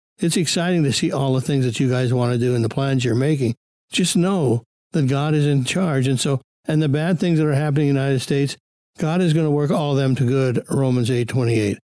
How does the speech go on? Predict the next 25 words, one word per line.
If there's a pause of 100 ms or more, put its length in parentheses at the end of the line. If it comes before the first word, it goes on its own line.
That's
the
only
solution,
is
just
go
back
every
day (120)
to
Jesus
and
ask
him (300)
for
the
guidance
and
what
you're
supposed
to
be
doing."